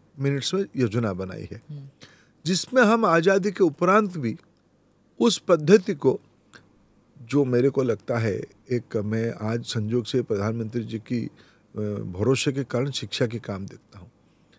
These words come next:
Speaker 1: लेकिन मैं बचपन से मैं इस विषय का विश्वासी हूँ कि हमारे मनीषियों ने, स्वामी विवेकानंद जी हो, आचार्य रविंद्रनाथ टैगोर हो, या श्री अरविंद हो,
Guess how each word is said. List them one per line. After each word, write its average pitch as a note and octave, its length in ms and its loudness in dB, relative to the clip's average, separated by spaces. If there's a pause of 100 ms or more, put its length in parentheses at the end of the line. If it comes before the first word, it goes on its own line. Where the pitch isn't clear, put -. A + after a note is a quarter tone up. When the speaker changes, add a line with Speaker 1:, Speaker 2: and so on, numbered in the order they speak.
(320)
Speaker 1:
लेकिन D3+ 280 2
मैं F3+ 340 0
बचपन F3 420 2
से A#2 300 -4 (680)
मैं A#2+ 140 0
इस A#2 140 -2
विषय A2+ 360 -2
का C#3+ 140 -2
विश्वासी A#2 640 -2
हूँ F3+ 120 -2 (640)
कि G#3+ 80 0
हमारे D#3+ 500 0
मनीषियों D#3+ 580 4
ने, G2+ 180 -6 (360)
स्वामी B2+ 340 -2
विवेकानंद A2+ 680 -2
जी C3 140 -2
हो, C#3+ 220 -4 (1040)
आचार्य A#2+ 600 2 (340)
रविंद्रनाथ A#2+ 680 0
टैगोर G#2 460 0
हो, D#3 160 -2 (560)
या E3+ 280 -2 (200)
श्री C#3 360 -2
अरविंद D3 400 2
हो, F2 240 -4